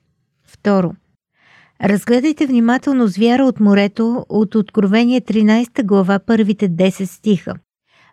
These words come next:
В какъв смисъл той е естествена последица от начина на мислене, свързан с Вавилонската кула? Той явно е общият сбор от всички човешки народи, от Вавилон до Малкия рог.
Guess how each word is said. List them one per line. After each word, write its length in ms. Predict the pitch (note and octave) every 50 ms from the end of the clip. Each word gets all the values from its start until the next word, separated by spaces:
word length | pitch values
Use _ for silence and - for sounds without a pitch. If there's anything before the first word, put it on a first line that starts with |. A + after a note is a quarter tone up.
| _
В 200 | G3+ G3 G#3 F#3+ - -
какъв 340 | A3 F#3+ - C4+ D4 D4
смисъл 400 | - - C#4+ C#4+ C#4 - D4 C4+
той 320 | - - - A#3+ B3 B3+ C4
е 160 | C4 B3+ A#3+ - _ _ _ _ _ _ -
естествена 760 | A3 F#3+ F3 - - - A3+ B3 B3+ - - - D4 C#4 C4+ A3
последица 640 | - A3+ G3+ - A3 G#3+ A3 G#3+ B3+ - - A#3+
от 200 | A3+ G#3+ F#3+ -
начина 480 | G#3 A3 A#3 A#3 - - B3 A#3+ A#3 G#3+
на 120 | G3 G3
мислене, 600 | F#3 F#3 G3 A3+ B3+ - - C4 A#3 G3+ F#3 F3+
свързан 500 | E3 - - G3 A3 A3+ G#3 A#3+ A#3+ A3+
с 260 | G3 - G3 G3 F3+ E3+
Вавилонската 800 | F3+ F#3 E3+ E3+ F#3 F#3 F#3+ G#3 G#3+ G#3 - - G3+ - A3 G#3+
кула? 420 | - - A#3 A#3 G#3 E3 C#3+ - - _ _ _ _ _ _ _ _ _ _ -
Той 140 | A#3 B3
явно 340 | A#3+ A#3 A#3 A#3+ A#3 B3+ B3+
е 100 | B3 B3
общият 460 | B3 A#3+ - - - - B3+ B3 F#3+
сбор 300 | F3+ F3 E3+ F3 G#3+ A3+
от 180 | A#3+ A#3 - -
всички 420 | - - B3 A#3+ - - - B3+
човешки 520 | - - A3+ G#3 A#3+ B3 A3+ - - B3 A#3
народи, 460 | A#3 A#3 A#3 A#3+ B3 B3 G3 G#3 F#3+
от 260 | F3+ E3+ E3 - - -
Вавилон 600 | - F3 G3+ G#3+ G#3+ F#3 A#3+ A#3+ A3+ A#3 A#3 A#3
до 140 | G3+ F3+ G#3
Малкия 540 | G3+ G#3 G#3 A3 A#3 G#3+ - - A#3 A3 G#3+
рог. 340 | G#3+ G3+ - _ - -